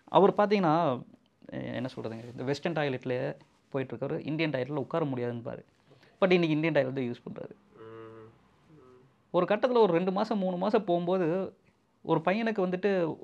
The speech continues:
Speaker 1: ஒரு, ஒரு கர்ணம் அடிக்கும்போது டக்குன்னு இடுப்புல அடிபட்டுருச்சு. அப்பதான் அவருக்கு ஞாபகம் வருது, "மாஸ்டர், எனக்கு இடுப்பு வலி இருந்துச்சு, இப்ப சுத்தமா
Speaker 2: <laughs>
Speaker 1: இல்ல" அப்படின்ட்டு.
Speaker 2: ஆ.
Speaker 1: சந்தோஷம்.
Speaker 2: So, அப்போ வந்து அவர் பிசிக்கலாவும் ready ஆகுறாரு,
Speaker 1: ஆ, பிசிக்கல்,
Speaker 2: சைக்கலாஜிக்கலாவும் ready ஆகுறாரு.
Speaker 1: சைக்கலாஜிக்கலாவும்.
Speaker 2: ஏன்னா, இன்னைக்கு நிறைய இடத்துல வந்து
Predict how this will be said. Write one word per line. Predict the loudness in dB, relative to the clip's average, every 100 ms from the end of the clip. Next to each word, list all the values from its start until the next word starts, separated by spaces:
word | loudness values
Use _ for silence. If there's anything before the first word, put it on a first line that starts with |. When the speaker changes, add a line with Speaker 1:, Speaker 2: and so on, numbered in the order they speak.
| -10
Speaker 1:
ஒரு, | -2 2
ஒரு | 2 6
கர்ணம் | 4 4 0
அடிக்கும்போது | -2 -2 -2 -2
டக்குன்னு | -4 -4
இடுப்புல | -6 -4 0 0 0
அடிபட்டுருச்சு. | -4 -8 -10 -10 -12 -16 _ _ _ _
அப்பதான் | -2 4 4
அவருக்கு | 6
ஞாபகம் | 4 4 4
வருது, | 4 4
"மாஸ்டர், | 2 4
எனக்கு | 2 2
இடுப்பு | -2 0 2
வலி | 4
இருந்துச்சு, | 4 4 4
இப்ப | 6 8
சுத்தமா | 8 8 8 8 6
Speaker 2:
<laughs> |
Speaker 1:
இல்ல" | 6 8 8
அப்படின்ட்டு. | 6 0 -2 -4 -6 -8
Speaker 2:
ஆ. | -14 -14 -12 -14 -14 -18 -20 _ _ _ _ _ _ _
Speaker 1:
சந்தோஷம். | -8 -4 -4 -4 -2
Speaker 2:
So, | 0 2
அப்போ | 2 2 2
வந்து | 2 0
அவர் | -2 -4 -4 -2
பிசிக்கலாவும் | 0 -2 -2 2 4 4
ready | 2 2
ஆகுறாரு, | 0 0 -2 0
Speaker 1:
ஆ, | 0 2 2
பிசிக்கல், | 2 0
Speaker 2:
சைக்கலாஜிக்கலாவும் | 2 2 2 0 0 0 4
ready | 4 4
ஆகுறாரு. |
Speaker 1:
சைக்கலாஜிக்கலாவும். | 4 2 0 -2 -4 -6 -16 _ _ _ _ _ _ _
Speaker 2:
ஏன்னா, | -2
இன்னைக்கு | 0 2 0
நிறைய | -2 -4 0 2 2 0
இடத்துல | -4 -2
வந்து | 0 0 0